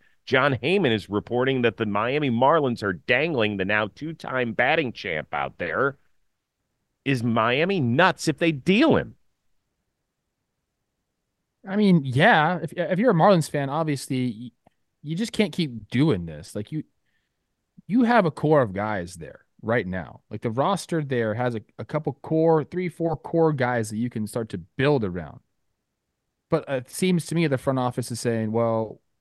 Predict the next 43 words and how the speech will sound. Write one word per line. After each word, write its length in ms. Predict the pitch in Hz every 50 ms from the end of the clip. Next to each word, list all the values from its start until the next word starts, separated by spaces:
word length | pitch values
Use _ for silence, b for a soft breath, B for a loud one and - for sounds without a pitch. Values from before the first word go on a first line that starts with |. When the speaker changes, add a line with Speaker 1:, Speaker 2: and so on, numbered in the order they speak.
| _ _ _ _ -
Speaker 2:
these 200 | - 135 139 127
guys 320 | - 131 120 120 117 110 113
are 80 | 110
at 100 | 107 101
max 240 | 110 113 110 104 -
value 640 | - 101 117 123 127 120 110 101 98 92 92 92 92
or, 320 | 98 - 104 101 98 95
or 180 | - 95 98 101 - - -
somewhere 400 | - - - 131 123 120 113 110
near 260 | 107 117 131 135 127
max 280 | 117 110 98 98 -
value. 240 | - 98 95 95 95
Let's 160 | 101 98 -
go 100 | - 107
trade 340 | 95 - - 107 104 101 101
for 120 | - - 98
the 100 | 87 85
future." 420 | - - 139 131 104 - - 82
Like, 200 | 90 98 101 _ b b b b
the 100 | - 143
future 420 | - - 196 254 269 - - 180 131
has 280 | 131 135 147 139 -
to 160 | - 123 107 - _ _ _ _ _ _ -
eventually 560 | 107 104 139 196 196 - - 120 104 98 92
come. 440 | 90 - - 208 220 170 175 175 - _ _ _ _ _ _ _ _ _ _ _ _ _ _ _ _ _ _ _ _ _ _ _ _ _ _ _ _ _ _ -
Can't 160 | - - - _ -
always 420 | 143 170 214 214 202 190 175 147
look 200 | 139 180 185 -
to 100 | - 165
the 80 | 147 127
future. 320 | - 208 220 170 - 120
The 80 | 113 113
future 260 | - 190 190 - 151
has 220 | 156 170 165 156
to 80 | - 147
be 120 | 147 135
now 460 | 123 117 120 135 156 175 160 147 131 120
at 140 | 107 -
some 260 | - - 165 147 117 104
point. 420 | _ _ - 175 135 87 - -
So, 140 | - 147 147
like, 200 | 151 143 143
you 40 | -